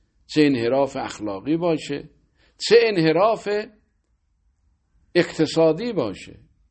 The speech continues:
فرمود: «من لا معاش له، لا معاد له.» هرگز این جامعهٔ اسلامی نیست که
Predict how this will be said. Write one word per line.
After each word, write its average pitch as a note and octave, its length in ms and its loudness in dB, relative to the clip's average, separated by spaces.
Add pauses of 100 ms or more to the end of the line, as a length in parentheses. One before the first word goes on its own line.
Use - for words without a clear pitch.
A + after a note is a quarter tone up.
(120)
فرمود: C3 340 0
«من E3+ 340 2
لا G3 200 4
معاش G3+ 500 -4
له، G#3 260 -4
لا A#3 280 0
معاد F#3+ 480 2
له.» F2+ 260 -8 (2500)
هرگز D#3+ 340 2
این A#3 120 -2
جامعهٔ F#3+ 460 0
اسلامی F3+ 600 -4
نیست G#3+ 720 0
که A2 400 -2